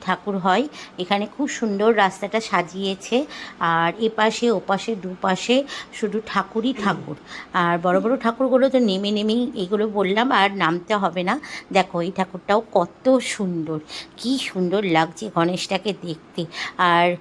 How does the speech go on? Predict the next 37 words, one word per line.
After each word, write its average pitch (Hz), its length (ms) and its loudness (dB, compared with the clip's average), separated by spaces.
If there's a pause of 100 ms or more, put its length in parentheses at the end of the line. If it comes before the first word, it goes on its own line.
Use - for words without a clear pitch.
(160)
এত 185 200 -8
সুন্দর 220 360 0
আলোটা 190 480 2
সাজিয়েছেও 202 760 0
খুব 247 220 -4
সুন্দর। 220 460 -2 (320)
আর 185 80 0
তোমার 202 200 2
দাদাভাইকে 196 420 2
বললাম, 196 380 2
"এগুলো 214 440 6
যেতে 180 260 -4
যেতে 214 220 -4
যেগুলো 208 360 0
পড়ছে 196 300 -2
সেগুলো 196 320 -2
আর 202 80 2
নামতে 170 440 0
হবে 202 220 0
না, 294 180 2 (320)
আহ, 180 100 2
এগুলো 170 320 2
আমরা 196 400 4 (240)
এমনি 208 380 2
যেতে 196 240 0
যেতে 190 220 -2
দেখে 156 280 -4
নেব।" 147 240 -2 (360)
এই 185 120 0
দেখো, 170 260 0
এখানেও 214 440 0
একটা 208 340 0
ঠাকুর, 170 300 -4 (140)
কি 240 160 -6
সুন্দর 180 540 -2 (160)
দেখতে 165 400 -6
ঠাকুরগুলো। 175 520 0